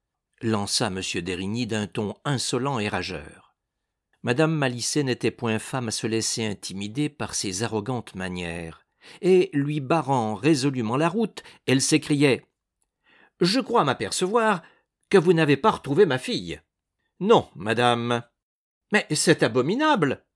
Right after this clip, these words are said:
Trêve de criaillerie », scandait le fermier général,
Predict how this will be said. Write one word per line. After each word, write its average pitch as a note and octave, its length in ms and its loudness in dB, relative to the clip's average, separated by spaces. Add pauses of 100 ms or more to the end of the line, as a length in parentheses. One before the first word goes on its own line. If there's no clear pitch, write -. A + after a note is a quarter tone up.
(480)
Trêve F3 520 0
de D3 160 2
criaillerie », D#3 960 2 (340)
scandait G#2+ 520 -2
le G2 100 -2
fermier F#2+ 340 -4
général, D#2+ 560 -6